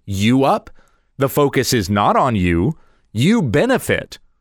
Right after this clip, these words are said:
though that's not your goal. That's not your aim. The whole body benefits as we build each other up in love. That's the picture in Ephesians chapter four,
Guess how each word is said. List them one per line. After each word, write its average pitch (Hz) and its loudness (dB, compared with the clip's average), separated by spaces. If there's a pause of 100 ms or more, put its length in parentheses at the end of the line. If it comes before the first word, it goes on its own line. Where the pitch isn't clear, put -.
(100)
though 147 0
that's 143 -2
not 127 0
your 127 0
goal. 120 0
That's 131 0
not 127 -2
your 131 0
aim. 165 0
The 113 0
whole 202 0
body 214 0
benefits 151 -2
as 139 -2
we 143 0
build 147 0
each 156 -2
other 131 0
up 117 -2
in 113 0
love. 135 -2 (280)
That's 143 -2
the - -4
picture 143 0
in 127 -4
Ephesians 117 -2
chapter 107 -2
four, 180 0